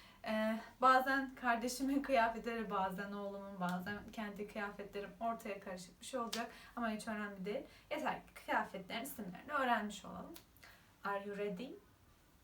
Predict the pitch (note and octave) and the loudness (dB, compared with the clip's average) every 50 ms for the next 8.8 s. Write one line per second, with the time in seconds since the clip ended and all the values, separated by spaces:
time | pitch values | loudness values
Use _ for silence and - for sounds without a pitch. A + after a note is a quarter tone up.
0 | G3+ G3 G#3 C4 C4+ B3+ B3 - - - A3 G#3+ F#3+ F#3+ G3+ G3 F#3 F3+ - F3+ | -6 2 4 6 6 6 4 -2 -6 -4 -4 -4 -2 -4 -6 -6 -8 -10 -10 -8
1 | F3 F#3 F#3+ G#3 A#3 A#3+ C4 C4 C4 A#3 B3+ C4 C4 C4+ C#4 - - - - - | -8 -2 2 4 4 4 4 2 -2 -2 0 0 0 0 -2 -4 -10 -14 -20 -8
2 | - - F#3 F#3 F#3 - G3+ G3+ G#3+ A#3 - - - - G#3+ G#3+ - - - - | -6 -6 -6 -6 -4 0 0 0 2 0 -2 -2 0 0 0 0 0 -6 -2 4
3 | D4 B3+ C4+ E4 - - - - - - - - - - - - - - - - | 4 4 4 4 -2 -8 -12 -14 -14 -18 -20 -20 -20 -20 -20 -20 -20 -20 -20 -20
4 | - - - - - - - - - - - - - - - - - - - - | -20 -18 -14 -12 -10 -10 -10 -12 -12 -16 -20 -20 -20 -20 -18 -18 -4 -2 -2 -2
5 | F#3+ G3 G3 G#3 B3 D#4 E4+ - - - - - - - - - - - - - | -2 -6 -8 -8 -8 -8 -10 -12 -18 -20 -20 -20 -20 -20 -20 -20 -20 -20 -20 -20
6 | - - - - - - - - - - - - - - - - - - - - | -20 -20 -20 -20 -20 -20 -20 -20 -20 -20 -20 -20 -20 -20 -20 -20 -20 -20 -20 -20
7 | - - - - - - - - - - - - - - - - - - - - | -20 -20 -20 -20 -20 -20 -20 -20 -20 -20 -20 -20 -20 -20 -20 -20 -20 -20 -20 -20
8 | - - - - - - - C#4 D#4+ - - A#3 G#3+ A#3+ A#3 C4 | -20 -20 -20 -20 -20 -2 0 0 2 2 -2 -2 2 2 2 2